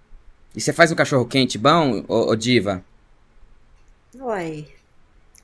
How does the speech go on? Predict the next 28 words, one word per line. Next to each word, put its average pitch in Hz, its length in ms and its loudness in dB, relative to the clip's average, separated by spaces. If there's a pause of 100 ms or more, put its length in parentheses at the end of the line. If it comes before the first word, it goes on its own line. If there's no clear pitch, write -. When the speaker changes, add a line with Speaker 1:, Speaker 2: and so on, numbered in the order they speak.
(360)
Speaker 2:
Os - 100 -20
finais 226 320 -6
de - 80 -12
semana 214 460 -4
a 214 40 -6
gente 208 300 -6
inventa 247 420 -6
bastante, 247 680 -6
é 220 80 -4
bom. 247 340 -4 (920)
Speaker 1:
Entendi, 95 440 -10
que - 120 -14
bom, 156 420 -2
aí, 98 180 -2
ótimo. 101 640 0
Speaker 2:
Bom. - 20 -16 (1160)
Speaker 1:
É, 123 720 2 (1040)
eu, 170 140 4
eu 175 120 -2
só, - 140 -8 (480)
eu 139 120 2
posso 202 640 4
ligar 156 280 8
minha 156 160 4
lanterna 143 460 6
aqui, 175 280 6
mano? 110 560 2 (720)
Pra 131 440 4